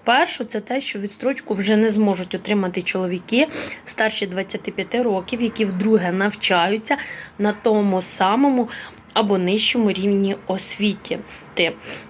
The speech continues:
е, тобто обмеження віку двадцяти п'яти роками для надання відстрочки від мобілізації для учнів професійних училищ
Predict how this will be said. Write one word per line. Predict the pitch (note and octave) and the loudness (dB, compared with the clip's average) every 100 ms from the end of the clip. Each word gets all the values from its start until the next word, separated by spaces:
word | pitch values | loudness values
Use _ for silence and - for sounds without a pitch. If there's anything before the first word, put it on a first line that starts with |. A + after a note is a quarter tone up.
| - | -2
е, | F#3+ F#3 | 2 2
тобто | - - - A3+ A3+ | 2 0 2 0 2
обмеження | G#3 G#3+ G3+ F#3 F3+ G#3+ A#3+ C#4+ D#4 | 2 4 4 4 0 0 0 -2 -4
віку | F#3+ A#3 G3+ | -4 -2 -2
двадцяти | F3 G3 - G3+ G#3+ | -2 -4 -4 -4 -4
п'яти | G#3+ G3 - F#3+ | -2 -4 2 2
роками | F3+ - F3 F#3+ B3+ | 2 2 2 2 0
для | G3 G#3+ | 2 2
надання | G3+ F3+ F#3+ G3 F#3 | 2 0 0 0 -2
відстрочки | F3 - G#3 C#4 - - | -6 -4 0 2 0 -4
від | G3 F3+ | -4 0
мобілізації | F#3 F3 F3+ F3 F#3+ E3+ - G3+ | -2 0 -2 0 2 2 0 -4
для | F3 F#3 | -2 0
учнів | G3+ - F#3 | 0 -2 -6
професійних | E3+ G3 - F3 B3+ D4 C#4+ B3 | -6 -8 -8 -6 2 2 2 0
училищ | A3+ A#3+ A3 A3 - | 0 2 4 2 -2